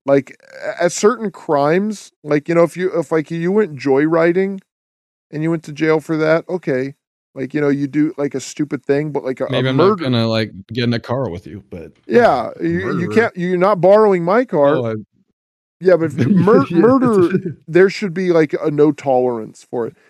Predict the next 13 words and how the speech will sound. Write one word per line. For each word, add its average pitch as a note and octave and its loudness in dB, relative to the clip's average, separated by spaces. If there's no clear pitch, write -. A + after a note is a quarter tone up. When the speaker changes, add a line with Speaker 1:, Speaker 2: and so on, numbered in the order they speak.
Speaker 1:
Because G3 2
this G3 0
isn't B3+ -4
like E3+ 2
the D3+ 2
kid G3 4
went F3 -4
to F3+ 0
a D3+ -2
party D#3 2
that C3 -4
Pop D3+ -6
Smoke C#3 -2